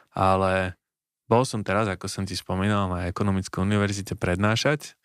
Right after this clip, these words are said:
a tam som sa pýtal piatakov, že čo chcú robiť. A to je podľa mňa, že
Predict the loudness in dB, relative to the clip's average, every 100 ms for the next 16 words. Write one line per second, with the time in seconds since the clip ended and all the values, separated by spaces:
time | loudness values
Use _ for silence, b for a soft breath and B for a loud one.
0 | B B -4 0 0 0 -4 -4 -2 0
1 | -2 0 -2 -2 -2 0 -2 -2 -4 -4
2 | -2 0 2 0 -2 -18 _ B B B
3 | B 0 4 2 4 2 2 2 2